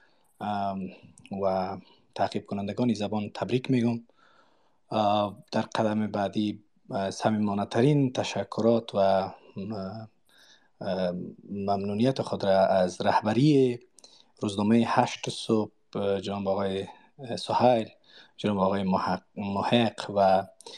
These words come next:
اه، پرویز کاوه، دوست نهایت عزیز ما و سایر عوامل که در این بخش تاثیرگذار بودن و لطف کردن، ابراز می‌دارم. این یک قدم بسیار ارزشمند بود و یک-، یکی از خبرهای بسیار خوشحال کننده در چنین روزی می‌تونست برای ما باشه.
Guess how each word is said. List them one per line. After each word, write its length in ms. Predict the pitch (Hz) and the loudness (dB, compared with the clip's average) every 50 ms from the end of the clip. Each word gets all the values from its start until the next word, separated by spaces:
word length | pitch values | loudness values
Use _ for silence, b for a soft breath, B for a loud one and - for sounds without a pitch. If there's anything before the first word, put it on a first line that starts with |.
| B B B B B B B - | B B B B B B B -4
اه، 300 | 104 101 101 98 95 92 | -2 -2 0 0 -2 -2
پرویز 420 | - - 107 101 104 107 104 104 | -2 0 0 2 2 2 0 -2
کاوه، 400 | 101 - - - 95 101 107 107 | -4 0 2 4 4 6 4 4
دوست 280 | 101 101 107 92 - - | 2 0 -4 -6 -6 -6
نهایت 360 | 101 104 107 110 110 110 - | -4 -4 -2 -2 -2 -2 -2
عزیز 280 | 107 104 104 107 110 104 | -2 -2 -2 -4 -4 -4
ما 200 | 104 101 101 101 | -4 -2 -2 0
و 140 | 98 98 | 0 0
سایر 360 | 95 - - 120 131 151 165 156 | 0 2 4 6 6 6 6 4
عوامل 420 | 123 107 104 104 98 110 110 110 | 2 2 0 -2 -2 -2 -2 -2
که 320 | 107 - - 110 104 98 - _ _ | -2 -4 -4 -4 -4 -4 -8 _ _
در 80 | - 107 | 0 2
این 120 | 117 117 | 2 2
بخش 340 | 113 104 98 - - - - | 0 0 -2 -2 -4 -12 -16
تاثیرگذار 640 | - - 101 95 - - 104 98 107 107 123 117 117 | -12 -10 -10 -10 -8 -8 -10 -8 -6 -2 0 0 0
بودن 300 | 110 110 104 101 98 98 | 0 -4 -8 -10 -10 -10
و 260 | 98 101 98 95 - 107 | -8 -6 -6 -6 -4 -6
لطف 180 | 117 123 - - - | -8 -10 -10 -10 -10
کردن، 280 | 123 123 127 127 135 135 b b b b b b b b b b - | -8 -8 -8 -8 -10 -12 b b b b b b b b b b -4
ابراز 340 | 104 107 117 123 117 110 101 | 0 4 4 4 4 2 -2
می‌دارم. 400 | 90 87 85 87 85 87 90 - _ - - - _ _ _ _ _ _ _ _ _ _ _ - - - | -6 -6 -4 -4 -6 -6 -8 -12 _ -20 -20 -20 _ _ _ _ _ _ _ _ _ _ _ -12 -10 -6
این 140 | - 131 127 | -4 -2 0
یک 180 | 117 107 107 - - | 0 0 -2 -2 -2
قدم 260 | 107 104 110 117 117 | 0 0 2 2 0
بسیار 240 | 107 - - 110 107 | 0 -2 0 2 2
ارزشمند 520 | 101 95 92 98 - - - 139 143 143 | 4 2 2 -2 -4 -2 0 0 0 2
بود 160 | 131 131 123 120 | 0 -2 -2 -2
و 160 | 113 110 107 | -2 -2 -4
یک-، 100 | 107 - _ _ _ - - | -4 -8 _ _ _ -4 -2
یکی 260 | 165 165 - - 147 | 0 0 2 2 0
از 120 | 135 - | 0 0
خبرهای 360 | - - 110 101 101 123 135 | -2 -2 0 0 2 2 0
بسیار 160 | 131 123 - - | 0 -2 -6 -10
خوشحال 380 | - - 117 - - 104 101 | -10 -10 -8 -6 -6 -6 -6
کننده 480 | - - 98 98 98 107 139 151 156 156 B B B B B B B _ - | -6 -6 -8 -8 2 4 6 6 6 4 B B B B B B B _ 2
در 160 | - 110 - | 2 2 2
چنین 480 | - - - 131 117 113 110 107 107 | 0 -4 -2 0 2 2 2 0 2
روزی 300 | 113 151 165 156 139 143 | 2 2 2 2 2 0
می‌تونست 440 | 135 135 135 127 - 127 120 117 - | 0 0 0 -2 -2 -4 -4 -4 -4
برای 220 | - 104 104 104 104 | -4 -4 -2 -2 -4
ما 140 | 98 95 | -4 -6
باشه. 320 | 87 87 - - - - | -4 -4 -6 -6 -6 -10